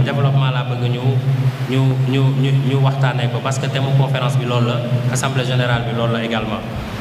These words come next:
Waa léegi, euh, Dekkal Diourbel moom mi ngi judd comme ni, ni ko, euh, Souley waxee sànq,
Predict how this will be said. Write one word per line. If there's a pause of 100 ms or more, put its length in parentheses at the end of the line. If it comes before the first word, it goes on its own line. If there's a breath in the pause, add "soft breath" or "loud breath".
(1080)
Waa
léegi,
euh, (300)
Dekkal
Diourbel
moom
mi
ngi
judd
comme
ni,
ni
ko, (140)
euh,
Souley
waxee
sànq,